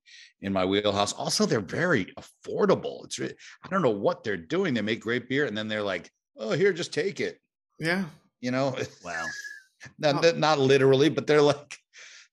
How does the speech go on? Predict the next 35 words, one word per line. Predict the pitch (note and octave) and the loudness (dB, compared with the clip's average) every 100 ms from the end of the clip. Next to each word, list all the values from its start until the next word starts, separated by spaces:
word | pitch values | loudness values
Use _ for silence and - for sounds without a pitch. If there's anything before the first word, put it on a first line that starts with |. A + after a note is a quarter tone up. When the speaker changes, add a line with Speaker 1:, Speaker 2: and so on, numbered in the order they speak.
| _ _ - | _ _ -6
Speaker 1:
uh, | G#2+ - A2 G#2+ | -6 -4 -8 -4
uh, | A2+ | -4
really | B2+ D#3 C3 | 0 2 2
a | G#2 | 2
lot | G2+ A2 A#2 - | 0 -2 -2 -4
cheaper. | - A#2 F2 D#2 - - - | -4 -4 -4 -12 -12 -14 -4
And | A#2+ A#2 A#2+ _ _ | -2 -2 -6 _ _
one | G2+ A#2 D#3 | -2 0 2
of | |
the | D3 | 0
beers | A2 C#3 A2+ | 2 -2 -2
they | |
just | G2+ A2+ - | -6 -10 -6
put | A2+ | -2
out, | G2+ - - | -2 -4 -8
uh, | F#2 F2+ | -4 -4
was | E2+ - | -6 -12
called, | - F#2+ F#2 E2+ - - | -4 -2 0 -2 -10 -6
uh, | E2+ E2+ D#2+ E2 _ _ _ - - | -4 -2 -4 -8 _ _ _ -18 -6
uh, | F2+ E2 D#2 _ - | -2 -2 -6 _ -14
m-, | - F#2+ G2 | -6 -6 -4
uh, | F#2+ | -2
uh, | F2 D#2+ E2+ E2 D2+ - _ - | -2 -2 -6 -6 -6 -10 _ 0
Malt | A2 G#3+ A#3 - F3 | 4 6 6 4 4
Overboard. | F#3+ D3 C3+ F#2+ A2 F2+ D2+ - - _ _ F3+ | 6 6 4 4 4 4 0 -4 -20 _ _ -4
Speaker 2:
Oh, | |
dear. | G3 F3 B2+ - _ _ _ _ - | 0 0 0 -6 _ _ _ _ -6
Speaker 1:
And | F#2+ G2+ G2+ | 0 0 2
the | A2 | 0
Malt | A#2 D#3 F#3+ | 2 4 4
Overboard | F#3+ C#3 D3 B2 B2 A#2 | 2 0 0 -2 -2 -2
was | G#2+ G#2 | -4 -6
a | F#2 | -6
black | - E2+ G#2+ A#2+ - | -10 -8 -4 -4 -4
lager, | A2 G#2+ B2 C3+ - - | 0 4 4 4 0 -10